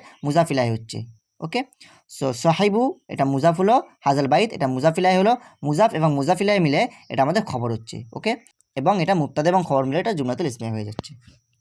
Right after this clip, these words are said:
সাহেবু হাজাল বাইত তাজিরুন গনিউন, এই বাড়ির মালিক একজন ধনী ব্যবসায়ী। So সাহেবু এটা আমাদের মুজাফ হলো, হাজা ইস-, হাজা ইসমুল ইশারা, আল বাইত মুশারুন ইলাহি, ইসমুল ইশারা এবং মুশারুন ইলাহি মিলে, আহ, আমাদের মুজাফ ইলাহি হচ্ছে,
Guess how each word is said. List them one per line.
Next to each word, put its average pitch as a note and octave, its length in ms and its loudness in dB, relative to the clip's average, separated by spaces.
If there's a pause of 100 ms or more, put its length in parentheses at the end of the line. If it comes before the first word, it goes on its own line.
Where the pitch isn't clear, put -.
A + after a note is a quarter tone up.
(600)
সাহেবু G#3+ 340 2
হাজাল F3+ 300 4
বাইত G#3 260 4
তাজিরুন F3+ 460 4
গনিউন, F#3 300 4 (440)
এই G3 140 4
বাড়ির E3+ 300 2
মালিক E3 340 2 (500)
একজন C#3+ 300 0 (640)
ধনী F#3 220 4
ব্যবসায়ী। A#2+ 420 -2 (440)
So - 60 -10 (160)
সাহেবু G3+ 320 2 (200)
এটা E3+ 140 2
আমাদের E3 300 2 (180)
মুজাফ E3 260 2
হলো, G#3 140 2 (360)
হাজা D3+ 180 2
ইস-, C3+ 180 -4 (260)
হাজা D#3+ 160 4
ইসমুল C#3+ 280 0
ইশারা, - 220 2
আল C#3+ 100 4
বাইত D3 220 2
মুশারুন D3+ 440 -2
ইলাহি, F#3+ 180 2 (400)
ইসমুল F3+ 300 -2
ইশারা G3+ 260 2
এবং F#3+ 180 4
মুশারুন F3+ 320 2
ইলাহি F#3 200 4
মিলে, E3+ 200 4 (380)
আহ, A#2+ 220 2
আমাদের B2 300 2
মুজাফ D#3 220 0
ইলাহি F#3 220 2
হচ্ছে, F#3 200 -4